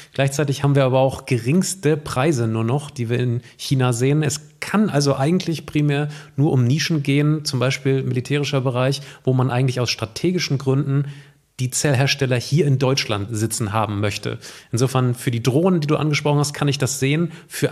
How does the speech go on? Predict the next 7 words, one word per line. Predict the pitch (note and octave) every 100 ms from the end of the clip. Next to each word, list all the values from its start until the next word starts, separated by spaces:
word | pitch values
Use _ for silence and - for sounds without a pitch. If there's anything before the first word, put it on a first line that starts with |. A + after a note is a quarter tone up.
| -
alles | E3 G3+ G#3+ -
andere | E3+ G3 C3 C#3+
gibt's | C3+ D3
doch | - D3
eine | C3+ C#3 C#3
erdrückende | C3 B2 - - G3+ - - E3 E3 D#3
Konkurrenz | D3+ D#3 D3 C3+ C#3 C#3 -